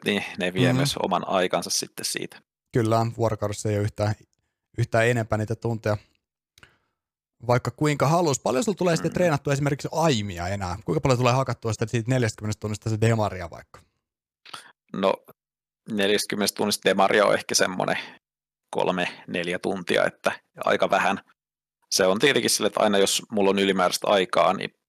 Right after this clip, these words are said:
Speaker 1: pyrin käyttämään sitä sitten joko D M tai demojen katsomiseen, että vähän vaihdelen siitä, että minkälaista päivää on tulossa, että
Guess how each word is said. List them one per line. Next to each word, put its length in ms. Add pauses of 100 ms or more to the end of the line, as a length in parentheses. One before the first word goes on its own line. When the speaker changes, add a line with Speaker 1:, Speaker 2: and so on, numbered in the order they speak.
(260)
Speaker 1:
pyrin 280
käyttämään 460
sitä 260
sitten 260
joko 300 (320)
D 200
M 180
tai 140
demojen 280
katsomiseen, 600
että 240 (440)
vähän 220
vaihdelen 420
siitä, 220
että 220 (160)
minkälaista 540
päivää 280
on 60
tulossa, 340
että 220